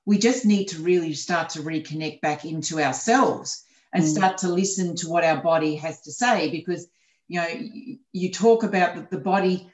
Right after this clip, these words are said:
Speaker 1: the female body wants to open,
Speaker 2: Mm.
Speaker 1: yet so-, society almost tells us we have to close and we have to cover it all up.
Speaker 2: Mm-hmm.
Speaker 1: And that was kind of the big aha moment that I got. And it's like,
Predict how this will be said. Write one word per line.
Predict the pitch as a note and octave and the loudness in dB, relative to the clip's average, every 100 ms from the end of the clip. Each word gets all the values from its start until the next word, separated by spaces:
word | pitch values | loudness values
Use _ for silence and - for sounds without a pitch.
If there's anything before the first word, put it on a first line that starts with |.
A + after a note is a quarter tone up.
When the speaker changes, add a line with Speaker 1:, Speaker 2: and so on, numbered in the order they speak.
| _ _ | _ _
Speaker 1:
the | F#3 | -2
female | A3+ A3+ G#3+ | 4 6 6
body | F#3+ F#3+ E3+ | 6 4 4
wants | F3 F3 - - | 0 -2 -6 -6
to | - - | -4 2
open, | F#3+ F#3+ D3 - - _ _ _ _ - | 2 2 -2 -8 -12 _ _ _ _ -2
Speaker 2:
Mm. | F3+ E3 E3 | 0 0 -2
Speaker 1:
yet | F#3 F#3 - _ _ | -2 -2 -6 _ _
so-, | - F#3 | -6 -2
society | G3+ F#3 F#3+ F#3+ G#3+ G3+ | 0 0 4 6 6 6
almost | F#3 F3 F3 - | 4 4 0 -2
tells | F3 D#3+ | -4 -4
us | - | -8
we | D#3+ | -8
have | E3 D#3+ | -8 -8
to | D#3 | -10
close | - E3+ E3 D#3+ | -4 0 0 -2
and | D#3 | -6
we | D#3 | -6
have | D3+ | -6
to | D#3 | -8
cover | D3 - E3 D3 D3+ | -16 -10 -8 -4 -4
it | D3+ | -2
all | D3+ D3 | -4 -4
up. | D3 - - _ _ _ F3+ | -4 -6 -12 _ _ _ -2
Speaker 2:
Mm-hmm. | E3+ F3 E3+ E3+ E3+ C#3+ | 0 0 -2 -4 -4 -4
Speaker 1:
And | F3 | 2
that | F#3+ G3+ | 2 2
was | G#3 | 0
kind | A3+ G#3 | 2 2
of | F#3+ | 0
the | - | 2
big | F#3+ F#3 | 4 4
aha | F3+ F3 F3 G#3 A3 | 4 2 0 2 2
moment | F#3 E3 D3+ - | 2 0 -4 -6
that | E3 D#3 | -4 -2
I | D3+ | -2
got. | - B2+ F3 | -2 -4 -4
And | E3+ | -10
it's | D3+ | -8
like, | E3 | -6